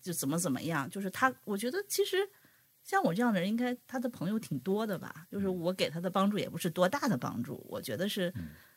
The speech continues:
Speaker 1: 就是举手之劳，对我们来说，就，然后，然后我觉得他记好多年呀，这些小事儿。然后拉拉说的那个就是商业化的那个，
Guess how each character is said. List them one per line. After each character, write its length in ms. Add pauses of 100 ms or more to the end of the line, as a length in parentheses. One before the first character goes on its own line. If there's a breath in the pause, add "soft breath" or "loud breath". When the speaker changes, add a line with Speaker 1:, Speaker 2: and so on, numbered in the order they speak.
(160)
Speaker 1:
就 120
是 140 (140)
举 160
手 180
之 140
劳， 80 (200)
对 180
我 40
们 140
来 160
说， 260
就， 160 (600 loud breath)
然 120
后， 100 (340)
然 80
后 20
我 80
觉 140
得 160
他 160 (160)
记 320
好 260
多 180
年 220
呀， 180
这 120
些 160
小 260
事 140
儿。 120 (540 loud breath)
然 140
后 160
拉 160
拉 160
说 120
的 180
那 140
个 140
就 80
是 220 (180)
商 260
业 140
化 220
的 80
那 160
个， 200